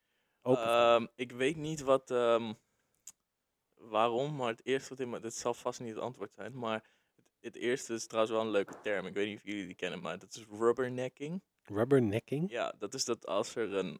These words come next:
Speaker 2: eh, ongeluk of iets gebeurt,
Speaker 1: Ja.
Speaker 2: dan gaan mensen vaak zo kijken
Speaker 1: Oh,
Speaker 2: achterom.
Speaker 1: ja.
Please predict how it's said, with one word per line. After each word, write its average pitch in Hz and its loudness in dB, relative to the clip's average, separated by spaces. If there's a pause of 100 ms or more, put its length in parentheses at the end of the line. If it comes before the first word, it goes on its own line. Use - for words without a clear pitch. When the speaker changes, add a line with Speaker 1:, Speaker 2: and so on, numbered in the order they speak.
Speaker 2:
eh, - -10
ongeluk 131 -8
of - -18
iets - -14
gebeurt, 104 -4
Speaker 1:
Ja. 107 -2 (300)
Speaker 2:
dan 113 -6 (140)
gaan 117 -8
mensen 120 -4
vaak - -4
zo 123 -2
kijken - -2
Speaker 1:
Oh, - 0
Speaker 2:
achterom. 120 0 (180)
Speaker 1:
ja. 110 2